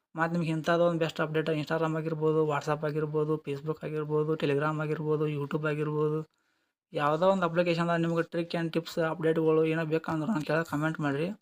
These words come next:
ಆದಷ್ಟು ಆ ಒಂದು ಅಪ್ಲಿಕೇಶನ್‌ಗಳ ಬಗ್ಗೆ ನಾನು ಆದಷ್ಟು ವಿಡಿಯೋ ಮಾಡೋಕೆ ಟ್ರೈ ಮಾಡ್ತೀನಿ. ನಿಮಗೆ ಇದು ಅಷ್ಟೇ ಅಲ್ಲ,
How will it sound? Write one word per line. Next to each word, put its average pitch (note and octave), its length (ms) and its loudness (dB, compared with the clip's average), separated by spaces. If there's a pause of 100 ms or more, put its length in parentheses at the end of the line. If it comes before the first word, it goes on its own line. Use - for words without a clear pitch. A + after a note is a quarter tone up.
(600)
ಆದಷ್ಟು D#3+ 520 -2
ಆ E3 200 -2
ಒಂದು D#3+ 240 0
ಅಪ್ಲಿಕೇಶನ್‌ಗಳ D#3+ 500 -2
ಬಗ್ಗೆ D#3+ 200 2
ನಾನು D#3 160 0
ಆದಷ್ಟು D#3+ 260 0
ವಿಡಿಯೋ D3+ 200 2
ಮಾಡೋಕೆ D#3 420 -2 (580)
ಟ್ರೈ D3+ 180 2
ಮಾಡ್ತೀನಿ. D3+ 380 -2 (180)
ನಿಮಗೆ D#3+ 380 0
ಇದು D#3 80 2
ಅಷ್ಟೇ E3 300 0
ಅಲ್ಲ, E3+ 160 4